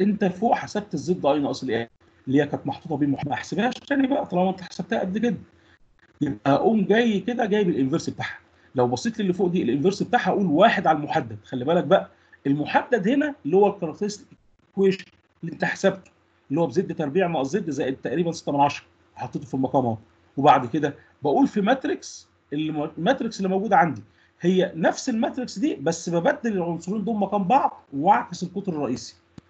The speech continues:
يعني ده سالب يبقى موجب وده موجب يبقى سالب، واجيب الزد مكان الزد وناقص واحد،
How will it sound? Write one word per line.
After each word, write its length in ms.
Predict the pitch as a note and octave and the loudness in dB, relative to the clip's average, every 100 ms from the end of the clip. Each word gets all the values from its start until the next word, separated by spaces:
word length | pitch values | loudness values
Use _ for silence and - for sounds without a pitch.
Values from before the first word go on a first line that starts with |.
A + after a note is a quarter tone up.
| _ C#3+ | _ 2
يعني 300 | C3 C3+ C#3 | 4 4 2
ده 80 | |
سالب 400 | E3+ F#3 G3+ G#3 | 0 0 0 0
يبقى 180 | D3 - | -2 -2
موجب 320 | E3+ A3 C4+ D#3 | -2 -2 -4 -2
وده 160 | D3 | 0
موجب 300 | E3+ E3+ D3+ | 2 2 0
يبقى 160 | B2+ A#2+ | -2 -4
سالب، 300 | - A2+ G2+ - _ _ _ _ _ - | 0 -2 -2 -16 _ _ _ _ _ -14
واجيب 400 | D3 _ - A3 | -14 _ 0 2
الزد 500 | G3+ B2+ B2 G#3+ D#3+ | 2 0 0 2 2
مكان 260 | D3 E3 F#3+ | 0 2 0
الزد 280 | E3+ G#3 | 0 -2
وناقص 280 | F#3+ E3+ F#3 | 0 0 0
واحد، 400 | F#3+ A#3+ - - | 2 4 2 -4